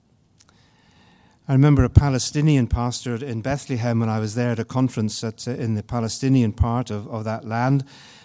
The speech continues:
Uh, and, and he was saying that obviously there are many, many of his fellow citizens of, of, uh, Palestinian Christian believers who, when they were free to, would choose to leave the country. But he said, "I was not born and saved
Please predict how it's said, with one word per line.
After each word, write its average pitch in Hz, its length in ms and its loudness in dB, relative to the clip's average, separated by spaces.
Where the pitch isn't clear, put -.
Uh, 113 380 -6
and, 127 260 -4
and 123 200 -4
he 127 160 -2
was 120 420 -6
saying 147 380 -2
that 123 200 -8
obviously 139 360 -4
there 127 140 -4
are 123 80 0
many, 160 460 4
many 151 320 4
of 110 140 -2
his 120 220 -2
fellow 135 300 -4
citizens 143 560 -4
of, 110 220 -8
of, 110 280 -12
uh, 107 260 -10
Palestinian 120 640 -4
Christian 120 400 -10
believers 127 440 -6
who, 117 180 -4
when 107 180 -6
they 107 80 -6
were 104 100 -10
free 139 300 -4
to, 147 320 -4
would 98 220 -10
choose 117 260 -6
to 107 120 -12
leave 131 280 -6
the 127 80 -10
country. 104 460 -8
But 127 140 -10
he 131 80 -4
said, 147 280 -6
"I 226 280 2
was 196 260 0
not 180 400 -2
born 180 680 2
and 147 300 -2
saved 143 880 -2